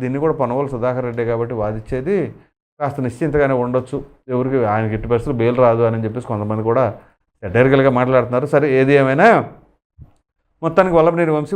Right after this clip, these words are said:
మూడు రోజులు పోలీస్ కస్టడీ, ఈ రోజు, రేపు, ఎల్లుండి. So, మరి ఆ ఎల్లుండి వరకు ఏం జరగబోతుంది, ఏంటి, మరి ఎటువంటి అంశాలు తెరపైకి రాబోతున్నాయి అనేది కూడా చాలా కీలకంగా ఉండబోతుంది. ఎల్లుండి అంటే ఆదివారంతో క్లోజ్ ఆ,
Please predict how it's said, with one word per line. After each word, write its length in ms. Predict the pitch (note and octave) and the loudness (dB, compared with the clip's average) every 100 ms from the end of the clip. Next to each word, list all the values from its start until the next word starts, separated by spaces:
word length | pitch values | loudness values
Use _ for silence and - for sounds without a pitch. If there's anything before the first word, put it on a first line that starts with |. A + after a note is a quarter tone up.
| D3 | -4
మూడు 120 | D3+ D#3 | 0 0
రోజులు 200 | D#3 D#3+ | 0 0
పోలీస్ 200 | D3 C#3 C#3+ | 0 -2 -2
కస్టడీ, 240 | B2+ B2 A#2 C3 | -4 -4 -6 -2
ఈ 40 | D3 | 2
రోజు, 260 | D3+ D3 D#3 G3 B2+ | 4 4 2 0 0
రేపు, 280 | C3 C#3+ C#3+ G3 B2 | 0 0 -2 -2 0
ఎల్లుండి. 320 | A2+ A2 F#2+ - _ _ _ _ _ _ _ _ _ - | 2 0 -2 -10 _ _ _ _ _ _ _ _ _ -4
So, 60 | E3 | 2
మరి 120 | C#3+ D#3 C3+ | 2 2 2
ఆ 20 | C3 C3 | 4 4
ఎల్లుండి 300 | D3 F3 D#3+ D#3+ | 4 4 4 4
వరకు 200 | D#3+ F#3 D3+ | 4 2 0
ఏం 100 | D#3 C3 | 0 2
జరగబోతుంది, 680 | C3 C3+ B2 A#2 A2+ A#2+ G3 C#3+ A#2 | 2 4 2 0 0 -4 -4 -2 -2
ఏంటి, 260 | A2 G2 G#2 - - - C#3 | -2 -4 -8 -10 -12 -8 0
మరి 100 | C3+ | 0
ఎటువంటి 320 | C#3 D3+ D3 B2 B2+ | 2 2 0 0 -2
అంశాలు 300 | B2+ C3 C#3 B2 | -2 -2 0 -2
తెరపైకి 360 | A2+ A#2 A2 G#2+ | 0 0 0 2
రాబోతున్నాయి 580 | A2 A2 G#2+ G2+ G2 - _ _ _ C3 | 2 2 -2 -4 -6 -8 _ _ _ -4
అనేది 220 | B2 A2+ B2 | -2 -2 0
కూడా 180 | C#3 A#2 A#2 A2+ | 2 4 2 0
చాలా 140 | A2 G#2+ | -2 0
కీలకంగా 340 | B2 A#2+ A#2+ A2+ | -2 -2 -2 -2
ఉండబోతుంది. 320 | A2 A2 G#2 | 0 -2 -2
ఎల్లుండి 180 | A2+ A2+ | -4 -2
అంటే 100 | B2+ B2 | 2 2
ఆదివారంతో 460 | A#2+ A#2 A#2 A2+ D3+ | 4 2 0 -4 -4
క్లోజ్ 220 | B2 | -2
ఆ, 20 | A#2 | 0